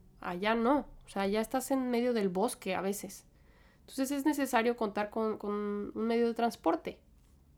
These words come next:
Yo tuve la, la facilidad de comprarme un coche, pues manejaba yo de mi casa al restaurante que era donde trabajaba. Y pues lo mismo, ¿no? Este, cuando uno cier-,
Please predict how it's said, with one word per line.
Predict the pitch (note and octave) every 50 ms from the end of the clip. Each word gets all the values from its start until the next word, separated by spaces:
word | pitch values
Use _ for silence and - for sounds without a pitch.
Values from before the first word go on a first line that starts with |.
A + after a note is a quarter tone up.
| - _ _ - _ - - - - - - - -
Yo | F#3+ F3+ F#3+
tuve | F#3+ A3 G#3+ G#3+
la, | A3 G#3+ G#3 -
la | G#3 G#3
facilidad | G3 G3+ G3 G3+ G3+ G#3+ G#3+ G#3+ A3
de | A3 A3 A3
comprarme | - G#3+ G3+ A3 A3 A#3 A#3 A#3
un | A#3+ A#3+ B3 B3
coche, | - C#4+ C4 B3+ - E4 F4+
pues | F4+ - - - - -
manejaba | G#3 G3+ G3+ G3+ - - G#3 G#3 G#3
yo | G3+ G3+ G3+ G3 G#3+ - - - - - - - - -
de | - A3 A3
mi | G#3 G#3+ A3 G#3
casa | - B3 A#3 A3+ - G#3 G#3 G#3 - - - - -
al | - F#3+ F#3
restaurante | F#3 F#3+ F#3 - G#3 G3+ F#3+ F#3+ F#3 F#3+ G3
que | G3
era | G3 F#3+
donde | F#3+ F#3+ G3 F#3+
trabajaba. | F#3+ G#3+ A3 A3+ A3 - - B3 G#3+ G3+ G#3 - - - - _ _ _ _ _ - - - - - - - - - _ _ _
Y | - F4+
pues | F4+ - - C4+ -
lo | - -
mismo, | - - - - - - - - - _ _ _
¿no? | - A3 B3 C#4+ D4+ - - - - - - - - _ _ - - _ -
Este, | - G#3 G#3 G3+ G3+ G3 G3 F#3+ - - - - G3+ G3+ G3+ G3+ G3+ G3+ G3+ G3+ G3+ G3+ G3+ -
cuando | - A3+ A3 A3 G#3+ A3
uno | A#3 A#3+ B3 B3 B3 B3 B3 B3 A#3+
cier-, | A#3 A3+ - - B3 A#3+ A3+ A3+